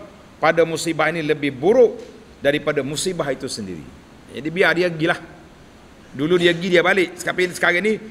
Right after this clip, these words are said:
dia pergi tak balik-balik dah. Tapi ingat, pahala dia berterusan sekiranya kamu sabar. Hmm.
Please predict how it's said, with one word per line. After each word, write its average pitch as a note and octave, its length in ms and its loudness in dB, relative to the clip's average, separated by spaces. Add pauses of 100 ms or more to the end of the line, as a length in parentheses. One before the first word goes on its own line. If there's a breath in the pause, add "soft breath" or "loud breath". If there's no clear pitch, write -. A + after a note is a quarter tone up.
(180)
dia E3+ 160 2
pergi F3 240 -2
tak F3 80 -2
balik-balik E3 480 0
dah. G#3 320 0
Tapi F3 320 -4
ingat, G#3 240 2 (720)
pahala E3+ 480 0
dia F3+ 240 -2
berterusan D3+ 800 -2 (480)
sekiranya D#3 480 2
kamu A#2 240 -4
sabar. - 320 -10 (640)
Hmm. D#2+ 400 -16